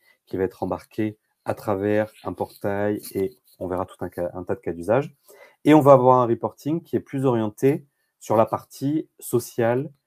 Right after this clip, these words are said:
euh, légale et reporting de paye, qui va pouvoir s'adresser plus à des experts, euh, euh, euh, gestionnaires paye notamment, pour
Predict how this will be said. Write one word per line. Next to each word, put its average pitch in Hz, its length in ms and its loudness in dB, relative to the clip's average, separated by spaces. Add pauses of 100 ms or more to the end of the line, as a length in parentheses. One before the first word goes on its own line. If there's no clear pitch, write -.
(200)
euh, 101 100 -4
légale 120 600 0
et 101 100 -8
reporting 101 440 -8
de 90 60 -6
paye, 135 440 -6 (400)
qui - 120 -10
va 101 100 0
pouvoir 123 380 -4
s'adresser 101 440 -6
plus 131 260 -12
à 101 80 -4
des 92 260 -8
experts, 123 600 -8 (360)
euh, 101 160 -4 (100)
euh, 90 500 -4 (120)
euh, - 200 -10 (320)
gestionnaires 95 640 -8
paye 139 300 -2 (120)
notamment, 98 480 -8 (680)
pour 135 400 -2